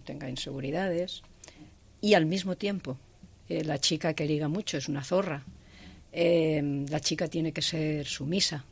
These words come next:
tiene que estar a expensas de satisfacer los deseos del chico, porque para eso somos cuidadoras, es decir, que lo nuestro es estar pendiente de cuál es la demanda. Mientras eso se sigue potenciando, es complicado,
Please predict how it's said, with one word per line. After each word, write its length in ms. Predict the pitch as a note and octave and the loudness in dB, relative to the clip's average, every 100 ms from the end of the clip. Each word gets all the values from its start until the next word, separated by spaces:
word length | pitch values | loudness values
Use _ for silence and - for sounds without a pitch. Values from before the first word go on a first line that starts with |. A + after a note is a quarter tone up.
| - - - - | -20 -20 -20 -8
tiene 280 | - D#3 D#3 | -4 -2 -2
que 640 | - D3+ D3+ C#3+ C#3+ D3 - | -2 0 0 -2 -4 -6 -6
estar 300 | - - D#3+ | -4 -2 -2
a 40 | |
expensas 680 | C#3+ - F3 F#3+ - D#3+ D3+ | -2 -2 -2 -2 -2 -2 -4
de 240 | D3+ D3 C#3+ | -4 -4 -4
satisfacer 800 | - D3+ D3+ - D3+ E3+ F#3+ - - | -4 -4 -4 -4 -2 0 0 -2 -12
los 180 | D3+ | -8
deseos 420 | D3+ - D#3+ D#3 - | -4 -4 -2 -4 -4
del 160 | C#3+ | -6
chico, 280 | - G#3 A3 | -4 -2 -2
porque 260 | D3+ - B2+ | -2 -8 -10
para 220 | C3 C3+ | -6 -6
eso 160 | - | -4
somos 320 | C#3+ C3+ D3 - | -4 -4 -6 -6
cuidadoras, 680 | C3 B2 C3+ G3+ D#3+ - - | -8 -6 -2 0 -2 -4 -10
es 140 | D3 | -8
decir, 260 | C#3 C#3+ C#3+ | -6 -6 -6
que 120 | C#3 | -6
lo 120 | C#3 | -4
nuestro 420 | D3+ D3 - E3 | -2 -4 -4 -4
es 320 | D#3 E3 - - - - - | 0 0 -2 -12 -16 -16 -8
estar 320 | D3 - D#3 | -4 -2 -2
pendiente 520 | - D#3+ D#3+ D#3+ E3 E3+ | -2 -2 0 -2 -2 -2
de 120 | D#3 | -2
cuál 240 | D#3 D#3 | -2 -4
es 140 | D#3+ D#3 | -4 -4
la 100 | D3+ | -4
demanda. 520 | D3 D3+ D3+ C#3 C3+ - - - - - - - - - | -2 -2 -2 -4 -10 -14 -14 -14 -14 -18 -20 -20 -16 -4
Mientras 440 | E3 D3 D#3 - | -4 -2 -4 -2
eso 180 | G#3 B3+ | -2 -2
se 160 | - | -2
sigue 280 | G3 G3+ G3 | -2 0 -2
potenciando, 840 | - E3+ D#3+ - G3 F#3 E3 A2+ - | -2 -6 -6 -2 -2 -2 -4 -8 -4
es 100 | - | -2
complicado, 760 | - G#3 - - F#3+ F#3+ D3 | -2 -4 -8 -8 -4 -4 -6